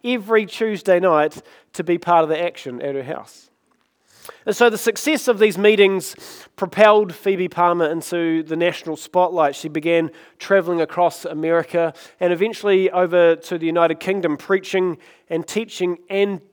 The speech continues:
tens of thousands of people heard her speak. <clears throat> Hundreds of, uh, sorry, thousands of people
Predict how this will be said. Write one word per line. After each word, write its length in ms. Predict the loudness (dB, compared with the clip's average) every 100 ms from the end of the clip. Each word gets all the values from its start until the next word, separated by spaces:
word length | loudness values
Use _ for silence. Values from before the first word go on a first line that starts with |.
| _ -14
tens 640 | -12 -8 -6 -4 -4 0
of 140 | 0
thousands 560 | 2 2 2 2 -2 -6
of 140 | -8
people 360 | -8 -10 -8 -10
heard 200 | -8 -8
her 120 | -8
speak. 480 | -10 -8 -8 -8 _ _ _ _ _ _ _ _ -20
<clears throat> 60 | -20 _ _ _ _ _
Hundreds 500 | -8 -2 0 -2 -8
of, 160 | -10 -2
uh, 420 | 2 2 0 -14
sorry, 260 | -6 -4 0
thousands 420 | 4 4 4 0
of 140 | -2 0
people 480 | -2 0 0 0